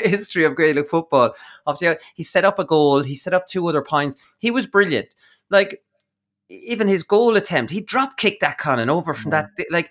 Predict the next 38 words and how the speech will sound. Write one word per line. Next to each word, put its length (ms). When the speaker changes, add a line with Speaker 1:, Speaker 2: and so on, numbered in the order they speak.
Speaker 1:
he 140
just 200
does 280
things 340
that 300
a 80
lot 120
of 120
the 60
Tyrone, 260
he's, 240
he's 260
definitely 500
a 60
bit 140
of 100
a 40
maverick. 460
How 380
are 100
they 120
not 220
getting 220
the 80
best 340
of 60
this 180
fella? 220
How 340
is 120
he 100
not 340
number 300
one 240
on 80
the 80
team 320
sheet, 380